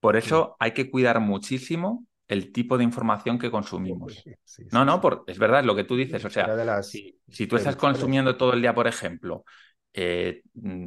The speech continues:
Speaker 1: los telediarios con toda la negatividad que te incluye un telediario estándar,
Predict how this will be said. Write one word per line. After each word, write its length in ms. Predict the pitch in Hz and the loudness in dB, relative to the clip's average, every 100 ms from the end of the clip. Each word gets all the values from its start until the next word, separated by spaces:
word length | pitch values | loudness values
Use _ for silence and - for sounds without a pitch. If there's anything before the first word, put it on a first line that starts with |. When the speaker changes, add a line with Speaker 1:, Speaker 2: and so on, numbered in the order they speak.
| - | -6
Speaker 1:
los 240 | 95 90 | -6 -2
telediarios 640 | 92 92 92 104 107 92 - | 0 2 2 2 4 0 -2
con 260 | 95 92 | -4 -4
toda 440 | 87 113 117 131 131 | -2 4 6 6 6
la 260 | 127 123 | 4 2
negatividad 640 | 120 110 110 107 104 107 104 | 2 0 -2 -2 -2 -2 -2
que 60 | |
te 100 | 98 | -4
incluye 720 | 98 95 - 107 98 98 98 95 | -6 -4 -2 0 2 0 0 -2
un 140 | 98 | -4
telediario 960 | 98 92 92 92 92 92 92 92 92 | -2 -2 0 0 0 -4 -4 -6 -6
estándar, 500 | 92 - 104 160 - | -6 -2 0 0 -2